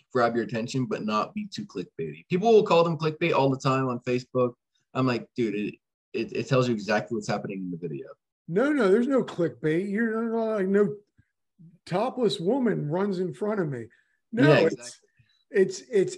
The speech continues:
Speaker 2: it's, it's the color. This is where, this is where I'm still learning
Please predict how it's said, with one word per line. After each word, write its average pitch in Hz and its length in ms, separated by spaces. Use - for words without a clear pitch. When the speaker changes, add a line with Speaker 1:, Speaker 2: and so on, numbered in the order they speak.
Speaker 2:
it's, 220 320
it's 202 240
the 196 120
color. 202 420
This 196 180
is 190 140
where, 175 320
this 269 280
is 190 160
where 180 460
I'm 185 180
still 175 440
learning 151 520